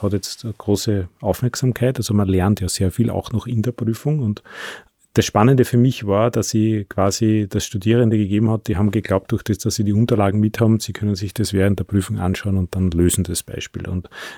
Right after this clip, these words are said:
ich habe ihnen gesagt, wo steht. Und sie haben sich das angeschaut und haben dann versucht, es während der Prüfung zu verstehen. Die sind in der Regel alle rausgefallen, weil das funktioniert so nicht. Ja, also dieses Glauben, man kann das dann eh nachschlagen und dann innerhalb von fünf Minuten verstehen,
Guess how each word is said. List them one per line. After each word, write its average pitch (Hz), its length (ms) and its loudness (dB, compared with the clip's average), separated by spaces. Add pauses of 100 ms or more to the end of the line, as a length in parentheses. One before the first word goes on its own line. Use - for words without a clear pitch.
ich 104 140 0
habe 98 180 2
ihnen 101 200 2
gesagt, 101 420 -2
wo 98 100 0
steht. - 600 0 (100)
Und 92 300 -4
sie - 120 -6
haben 90 140 -2
sich 87 140 -10
das - 160 -8
angeschaut 104 400 -2
und 90 60 -4
haben 87 120 -8
dann 92 160 -6
versucht, - 460 -2
es - 260 -2
während 104 340 4
der 98 60 -8
Prüfung 101 380 -4
zu 98 100 -8
verstehen. 92 500 -4
Die 90 200 -8 (320)
sind 135 200 2
in 135 60 6
der 117 100 4
Regel 113 220 4
alle 98 200 2
rausgefallen, - 640 -4
weil 101 80 -2
das - 240 -8
funktioniert 104 540 2
so 92 140 -4
nicht. 82 300 -4
Ja, 110 60 0
also 107 180 0
dieses 98 320 -4
Glauben, 104 340 2
man 104 140 0
kann 98 180 -4
das 101 140 -2
dann 98 160 -4
eh 101 120 0
nachschlagen 104 640 2
und 92 160 -2
dann 95 220 0
innerhalb 104 340 0
von 98 140 2
fünf 120 220 0
Minuten 104 300 0
verstehen, 104 600 0